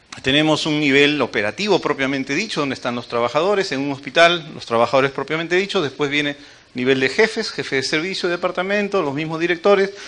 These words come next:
más arriba los gerentes de las redes o de las direcciones regionales y más arriba un nivel que dirige todo el país. Ministerio de Salud, toda la presta-,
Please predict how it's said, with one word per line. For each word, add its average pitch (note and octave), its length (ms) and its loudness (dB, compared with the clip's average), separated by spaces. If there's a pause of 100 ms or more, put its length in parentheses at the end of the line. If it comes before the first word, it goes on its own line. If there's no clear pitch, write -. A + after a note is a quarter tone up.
(180)
más E3+ 280 6
arriba E3+ 340 6
los C#3+ 140 2
gerentes D3 460 0
de B2+ 60 4
las A#2+ 180 4
redes F#3+ 440 4
o C3+ 80 6
de B2+ 60 6
las A#2 160 4
direcciones A2+ 480 -4
regionales F3+ 540 -2
y C3 80 -2
más D3 240 2
arriba D3 340 2 (360)
un E3+ 160 0
nivel C#3+ 580 2
que C3 100 0
dirige B2 400 -2
todo F3 560 0
el B2 100 -4
país. A#2 380 -2 (480)
Ministerio C#3 380 2
de E3+ 60 4
Salud, E3+ 340 2 (100)
toda E3 320 4
la B2+ 160 4
presta-, A#2 320 -6